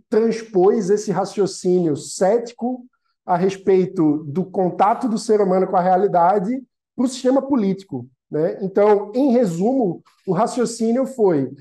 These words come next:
se eu não posso ter certeza sobre a verdade do mundo,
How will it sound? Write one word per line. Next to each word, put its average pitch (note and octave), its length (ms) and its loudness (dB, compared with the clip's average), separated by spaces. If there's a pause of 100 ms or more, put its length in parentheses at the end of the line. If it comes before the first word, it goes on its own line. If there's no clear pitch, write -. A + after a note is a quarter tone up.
(120)
se - 180 -6
eu D4+ 120 2
não C#4+ 160 0
posso A3+ 440 -2
ter A3 160 2
certeza E3 920 -2 (260)
sobre G3 600 2
a F#3 100 4
verdade F#3 560 2
do G#3 100 0
mundo, G#3 560 0